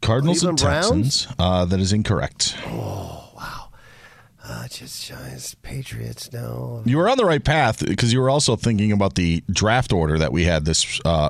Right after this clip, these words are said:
Speaker 1: couple weeks
Speaker 2: Carolina
Speaker 1: ago.
Speaker 2: Panthers, Carolina Panthers, thank you.
Speaker 1: Uh, no, no,
Speaker 2: Oh,
Speaker 1: but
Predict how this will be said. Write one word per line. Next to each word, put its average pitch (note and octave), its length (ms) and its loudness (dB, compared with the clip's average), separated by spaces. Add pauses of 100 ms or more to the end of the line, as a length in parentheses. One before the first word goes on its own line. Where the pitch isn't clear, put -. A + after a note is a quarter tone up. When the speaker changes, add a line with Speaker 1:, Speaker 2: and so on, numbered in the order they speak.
Speaker 1:
couple F2 220 2
weeks E2 180 2
Speaker 2:
Carolina G#3 300 4
Speaker 1:
ago. - 40 2
Speaker 2:
Panthers, E3 380 0
Carolina D3+ 300 2
Panthers, C3 340 0
thank A2 200 -2
you. D#3+ 160 -2 (120)
Speaker 1:
Uh, G2+ 260 2
no, A2+ 540 2
no, B2 220 4 (100)
Speaker 2:
Oh, F#2+ 40 2
Speaker 1:
but G2 180 2